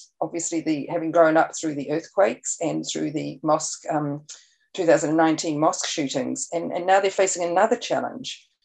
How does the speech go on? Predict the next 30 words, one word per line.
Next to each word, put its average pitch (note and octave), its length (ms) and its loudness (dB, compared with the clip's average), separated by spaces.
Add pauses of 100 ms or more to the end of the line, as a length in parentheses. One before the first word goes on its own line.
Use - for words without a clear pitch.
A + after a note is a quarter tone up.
(360)
So - 160 0
for G3 180 4
us, B3+ 220 6
it - 100 -4
was F#3 160 -4
really F#3+ 140 0
important F#3 720 -4
to F3 180 -2
listen G#3+ 320 0
to G3+ 80 -6
their D#3+ 140 0
stories D3+ 500 0
and E3+ 100 -6
to - 60 -4
find G#3 340 0
out, F#3+ 300 4 (400)
you F#3+ 80 -8
know, - 80 -4
how, B3 260 2
how B3+ 220 2
was A#3 140 0
this - 120 -6
pandemic F3 720 -6
impacting D#3+ 540 -6
their D3 100 -6
sort D3 200 -6
of, C3+ 120 -8 (340)
all G#3 180 0
their, F#3 240 2
their, D#3 240 -2